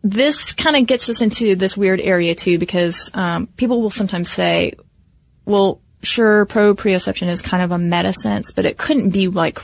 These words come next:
alongside one of the five senses," right? Because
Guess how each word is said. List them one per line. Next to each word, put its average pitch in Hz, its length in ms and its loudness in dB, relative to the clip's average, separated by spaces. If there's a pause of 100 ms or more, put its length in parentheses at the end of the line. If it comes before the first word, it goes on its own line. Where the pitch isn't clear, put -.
(480)
alongside 175 800 0 (260)
one 190 180 2
of 170 100 0
the 170 60 0
five 208 440 -2
senses," - 760 -8 (520)
right? 175 280 0
Because 185 560 2